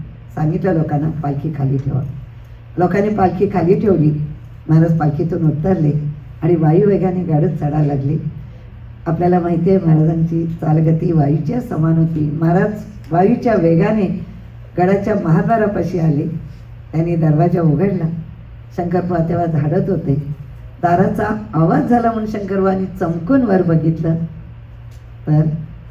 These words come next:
तर त्यांचा रामराया त्या महाद्वारातून आत येत होता.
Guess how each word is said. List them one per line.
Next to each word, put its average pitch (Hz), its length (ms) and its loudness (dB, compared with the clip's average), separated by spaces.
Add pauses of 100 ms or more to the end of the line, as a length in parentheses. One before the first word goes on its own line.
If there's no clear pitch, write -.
(360)
तर 196 140 4
त्यांचा 165 460 2
रामराया 160 840 4
त्या 196 200 -2 (160)
महाद्वारातून 147 720 0 (640)
आत 185 140 0 (100)
येत 160 200 0
होता. - 260 -4